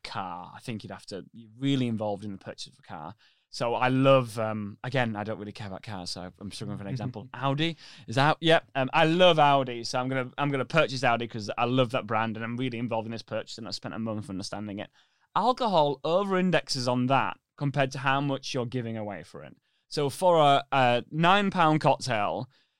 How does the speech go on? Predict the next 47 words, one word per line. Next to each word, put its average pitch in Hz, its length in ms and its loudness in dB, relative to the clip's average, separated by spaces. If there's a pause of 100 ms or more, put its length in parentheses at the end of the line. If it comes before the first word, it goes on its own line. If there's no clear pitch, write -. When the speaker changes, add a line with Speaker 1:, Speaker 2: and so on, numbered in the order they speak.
(140)
Speaker 1:
it's - 180 -4
super 220 480 0
important 185 520 4
for 127 60 -8
someone 120 540 -4
to 143 100 -2
have 139 220 4
Grey 135 200 2
Goose 123 260 -2
in 120 80 -6
that - 160 -10
cocktail, 82 520 -6 (180)
which 190 180 -2
is 175 100 0
crazy. 123 500 0
I 156 140 4
spend 170 260 0
nine 180 280 4
pounds 147 340 2
on 123 140 -2 (260)
fucking 139 320 -2
sandwiches, 110 680 -4 (200)
and 160 180 0
I 165 100 6
don't 151 180 4
care. 120 400 2
Like, 120 340 -6 (220)
but 139 120 0
as 160 100 2
soon 214 140 0
as 208 60 -8
it - 40 -10
comes 208 220 -4
to - 80 -2
alcohol, 185 580 0 (160)
people 180 320 -6
get 135 160 -2
really, 139 640 0
really 120 420 -4
interested. 104 640 -10
Speaker 2:
Why 135 160 -6
do 139 60 -6
you 143 60 -10
think 135 140 -8
that 113 140 -8
is? 110 240 -12 (1300)
Speaker 1:
It - 360 -6